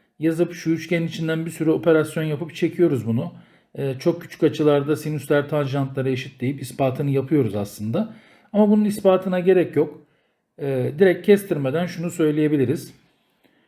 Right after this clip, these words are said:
H üssü bölü H, gözün bulunduğu ortam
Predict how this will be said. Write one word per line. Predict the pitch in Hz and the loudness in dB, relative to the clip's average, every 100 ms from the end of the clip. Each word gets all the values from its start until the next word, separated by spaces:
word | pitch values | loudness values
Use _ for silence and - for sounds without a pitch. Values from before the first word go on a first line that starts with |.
| _ _ _ _ _ | _ _ _ _ _
H | - 220 220 | 4 4 4
üssü | 185 - 156 135 | 0 0 0 2
bölü | 123 117 | 4 2
H, | 127 127 131 - - _ _ _ _ _ _ _ _ _ _ _ _ _ _ _ _ _ _ _ _ _ _ _ _ _ _ - | 0 -2 -6 -12 -16 _ _ _ _ _ _ _ _ _ _ _ _ _ _ _ _ _ _ _ _ _ _ _ _ _ _ -4
gözün | 123 160 165 220 220 | 4 4 6 8 8
bulunduğu | 175 160 135 123 113 | 6 4 2 2 2
ortam | 117 110 - 139 170 | 0 -2 -4 -8 -8